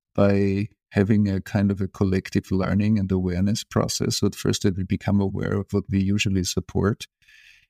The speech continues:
And, um, I think there are many steps to building coherent communities. And I believe we have to work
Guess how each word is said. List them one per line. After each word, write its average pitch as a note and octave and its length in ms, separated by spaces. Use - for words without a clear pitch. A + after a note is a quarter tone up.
And, G#2 260
um, G#2 440
I A2+ 40
think C#3 240
there B2 120
are - 20
many B2+ 280
steps - 440
to B2 100
building G#2+ 560
coherent G#2 640
communities. G#2+ 840
And D3+ 220
I B2+ 120
believe C3 720
we C3 600
have - 580
to A#2+ 220
work G#2 600